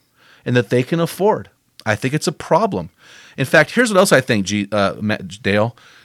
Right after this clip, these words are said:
In Ma-, Luke nine thirty-eight, Jesus said, "The foxes have holes and the birds of the air have nests, but the Son of Man has nowhere to lay his head." He didn't have a home. In fact,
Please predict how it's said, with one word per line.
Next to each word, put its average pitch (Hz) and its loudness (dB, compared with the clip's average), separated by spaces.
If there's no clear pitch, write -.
In 113 2
Ma-, 131 2
Luke 156 2
nine 156 6
thirty-eight, 156 2
Jesus 147 0
said, 98 2
"The 113 0
foxes 175 4
have 185 6
holes 139 4
and 113 2
the 104 0
birds 139 4
of 160 0
the 147 6
air 147 6
have 135 4
nests, 117 4
but 104 -12
the 113 -6
Son 139 0
of 143 2
Man 123 2
has 110 -2
nowhere 147 8
to - -6
lay 113 0
his 107 -2
head." 85 -4
He 139 0
didn't 247 6
have 185 8
a 113 2
home. 104 0
In 113 -4
fact, 143 2